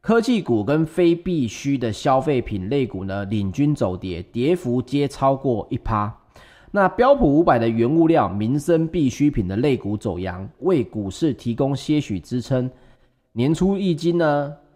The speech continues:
呃，能源啊、金融类股已经分别扬进了百分之二十八跟百分之十二哈。这个我在今年的这个二零二一年的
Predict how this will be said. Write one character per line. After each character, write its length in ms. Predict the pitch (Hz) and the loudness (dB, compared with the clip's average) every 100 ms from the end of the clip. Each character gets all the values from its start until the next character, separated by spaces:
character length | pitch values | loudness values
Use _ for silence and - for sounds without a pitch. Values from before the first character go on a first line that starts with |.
| _ _ _ - | _ _ _ -8
呃， 200 | 101 107 | -6 -4
能 280 | 113 131 170 | 0 2 2
源 260 | 131 110 | 2 2
啊、 320 | 117 117 113 | 0 0 -2
金 400 | 110 - 147 151 | -4 -4 -2 0
融 300 | 151 110 107 | 0 0 0
类 180 | 127 139 | 0 -2
股 220 | 107 98 | -2 -6
已 60 | 98 | -6
经 180 | 104 131 | -4 -4
分 260 | 143 143 | -2 -2
别 360 | 127 107 101 104 | -2 -2 -4 -6
扬 280 | 104 104 117 | -6 -6 -6
进 220 | - 127 | -6 -4
了 100 | 107 | -4
百 160 | 95 95 | -6 -4
分 160 | 113 | -6
之 140 | 113 117 | -6 -6
二 100 | 127 | -6
十 100 | 101 | -6
八 160 | 110 110 | -4 -4
跟 160 | 117 | -4
百 140 | 101 90 | -4 -6
分 120 | 101 | -6
之 120 | 117 | -6
十 180 | 107 - | -8 -10
二 160 | 110 | -8
哈。 240 | 98 82 95 - | -8 -10 -14 -8
这 120 | 165 | -4
个 180 | 151 120 | 0 0
我 220 | 107 98 | 0 -2
在 320 | 135 135 117 | 0 2 2
今 320 | 110 - 131 135 | -2 -4 -2 0
年 320 | 117 92 95 | 0 -2 -6
的 300 | 110 92 78 _ _ _ _ | -6 -6 -6 _ _ _ _
这 100 | 123 | -6
个 420 | 113 107 98 92 87 | -4 -4 -4 -4 -6
二 180 | 143 | -2
零 220 | 127 113 107 | 0 0 0
二 120 | 117 | 0
一 140 | 120 | 0
年 240 | 120 87 82 | 0 -4 -6
的 400 | 90 85 64 | -6 -6 -10